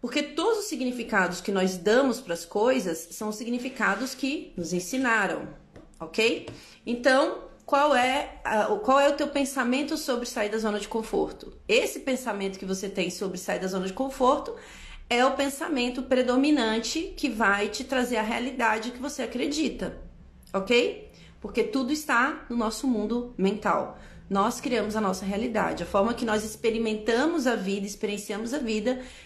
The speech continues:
é uma criação nossa. Então, o que você pensa em, em sair da zona de conforto?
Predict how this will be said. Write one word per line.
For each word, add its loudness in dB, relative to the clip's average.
é 0
uma 2
criação -2
nossa. -2
Então, 0
o -6
que -2
você -2
pensa -4
em, -4
em 0
sair -4
da -2
zona -4
de -8
conforto? -4